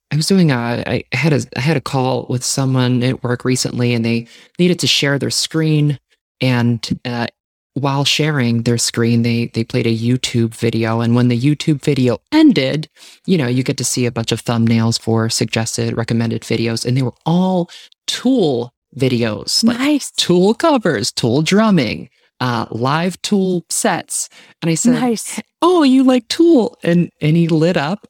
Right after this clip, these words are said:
Speaker 1: and we talked about metal for a while. And I, you know, I mentioned that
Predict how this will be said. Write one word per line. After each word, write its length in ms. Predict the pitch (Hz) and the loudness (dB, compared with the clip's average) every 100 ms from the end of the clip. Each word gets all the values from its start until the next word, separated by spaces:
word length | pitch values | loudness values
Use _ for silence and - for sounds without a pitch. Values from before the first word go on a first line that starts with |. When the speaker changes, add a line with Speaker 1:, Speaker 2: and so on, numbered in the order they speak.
| - | -4
Speaker 1:
and 140 | 147 | 0
we 100 | 160 | 0
talked 340 | 160 165 156 208 | 0 -2 -2 -2
about 360 | 165 156 - | -4 -6 -4
metal 500 | 135 139 175 226 170 | 0 4 4 4 0
for 320 | - - 127 113 | -2 -4 -2 0
a 80 | |
while. 540 | 110 120 113 - - - - - - _ _ | 0 -2 -2 -6 -8 -10 -8 -8 -8 _ _
And 640 | 160 165 151 143 139 143 - - _ _ _ - | -2 0 0 0 0 0 -4 -8 _ _ _ -6
I, 100 | 151 | -4
you 200 | 147 147 | -2 0
know, 60 | 135 | 0
I 120 | 120 | 0
mentioned 500 | 120 113 - 113 117 | 0 0 0 2 2
that 520 | - 117 110 113 - | 2 -2 -2 -4 -6